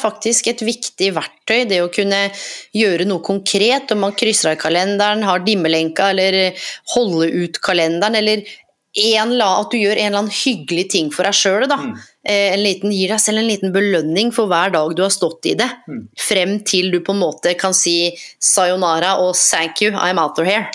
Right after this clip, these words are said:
Speaker 2: Ja. Og så er det jo, eh, et viktig perspektiv med dette arbeidslivet, da. Det, det synes jeg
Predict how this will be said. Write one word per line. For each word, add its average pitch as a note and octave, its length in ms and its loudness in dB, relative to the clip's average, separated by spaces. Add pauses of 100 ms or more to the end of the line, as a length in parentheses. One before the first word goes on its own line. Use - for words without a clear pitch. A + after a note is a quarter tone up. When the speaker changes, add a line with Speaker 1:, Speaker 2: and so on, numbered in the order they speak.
Speaker 2:
Ja. B2 200 -2 (720)
Og D3+ 80 -2
så A3 100 2 (120)
er - 20 0
det D#3 80 2
jo, G#3+ 100 4 (140)
eh, E3+ 480 -8
et F#3 100 -4
viktig F#3 300 -4
perspektiv C3+ 540 -4
med D3+ 100 -2
dette C#3+ 160 0
arbeidslivet, B2 560 -2
da. D#3 160 2
Det, D#3 160 4
det D#3+ 100 0
synes D#3+ 200 -4
jeg G3 100 -2